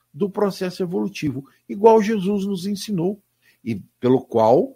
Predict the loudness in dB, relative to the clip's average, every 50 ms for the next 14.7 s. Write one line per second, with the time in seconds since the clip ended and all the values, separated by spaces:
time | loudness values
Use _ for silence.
0 | _ _ _ -6 -2 -2 -2 -2 -4 -6 -8 -8 -6 -4 -4 -2 0 0 0 0
1 | 0 -2 -6 -6 -6 -6 -6 -8 -6 -4 -4 -4 -4 -4 -8 2 6 6 6 8
2 | 6 4 4 2 -2 0 0 2 2 2 2 2 2 0 -2 -4 -6 _ _ _
3 | _ _ _ -10 -10 -6 -4 -4 -6 -6 -6 -6 -6 -4 -2 -2 -2 -2 -4 -6
4 | -8 -12 -10 -10 -10 -6 -6 -6 -6 -6 -8 -10 -14 -14 -14 -14 -14 -14 -14 -16
5 | -16 _ -18 -18 _ _ _ _ _ _ _ _ _ _ _ _ _ _ _ _
6 | _ _ _ _ _ _ _ _ _ _ -8 -4 -2 -2 -4 -2 -4 -4 -6 -6
7 | -6 -6 -4 -4 -4 -6 -12 -16 -14 -4 -2 0 0 0 -2 -4 -6 -8 -6 -6
8 | -4 -2 0 0 0 0 -2 -6 -6 _ -2 -2 -2 4 6 6 6 6 4 0
9 | _ 0 0 0 0 -4 -6 -8 -4 -2 4 4 4 4 4 2 2 2 2 2
10 | 0 -4 _ _ _ _ _ _ _ _ _ _ _ _ _ _ 4 6 6 8
11 | 8 10 10 10 10 8 2 0 -4 -2 -2 0 0 2 0 -2 -2 -4 -4 0
12 | 2 2 2 2 0 -6 -14 -14 -14 -14 -16 -20 _ _ _ _ _ _ _ _
13 | _ -8 -6 -6 -10 -16 _ _ 0 0 0 0 -4 -6 -8 -10 -10 -6 -6 -6
14 | -4 -4 -4 -2 0 2 2 2 0 -4 -12 -20 -20